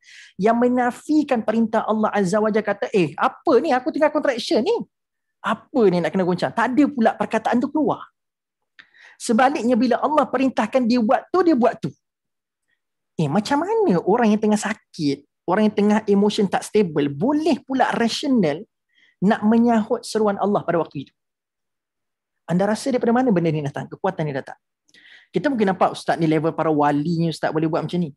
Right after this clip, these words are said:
kan? Ataupun level-level orang-orang yang makam-makam tinggi je boleh buat macam ni. Tetapi adik-adik, anda sedang berbicara tentang wanita. Jantinanya apa? Wanita.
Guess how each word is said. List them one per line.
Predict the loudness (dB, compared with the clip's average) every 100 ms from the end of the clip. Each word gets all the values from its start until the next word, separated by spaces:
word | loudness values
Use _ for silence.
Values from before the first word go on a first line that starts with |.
| _
kan? | -8 -8 -6
Ataupun | -6 -4 -2
level-level | -2 0 -2 0 0
orang-orang | 0 0 0 0
yang | 0
makam-makam | 0 0 0 -2 -4
tinggi | -4 -6 -2 -2
je | 0
boleh | 0 -2
buat |
macam | 0 -2
ni. | -2
Tetapi | -4 -4 -4 -4 -2
adik-adik, | -2 -6 -14 -20 _ _ -20 -20 -20 -20 -14 -4
anda | -2 2 0
sedang | 0 0 0
berbicara | 0 0 0 0 -2 0
tentang | -2 -2 -2 -2 -2 -2
wanita. | 0 2 2 0 2 2 0 -2 -4 -4 -2 -2
Jantinanya | -2 -2 -2 -2 0 0 0 0
apa? | 0 -2
Wanita. | 0 0 2 2 4 2 0 -2 -2 -2